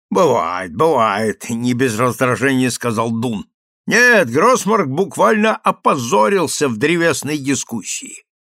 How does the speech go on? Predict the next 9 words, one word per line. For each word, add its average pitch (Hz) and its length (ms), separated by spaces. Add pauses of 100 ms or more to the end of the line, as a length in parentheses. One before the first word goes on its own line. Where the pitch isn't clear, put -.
Он 185 240
не 196 80
ответил 202 500
ни 269 240
на 320 280
один 147 420
из 127 120
моих 143 400
тезисов. - 720